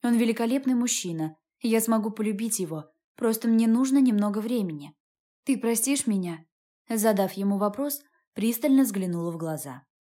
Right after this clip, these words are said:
«Давно простил. У меня нет сил злиться на тебя.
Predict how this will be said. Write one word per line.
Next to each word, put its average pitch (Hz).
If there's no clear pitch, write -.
«Давно 226
простил. 180
У 190
меня 220
нет 233
сил 254
злиться 226
на 170
тебя. 143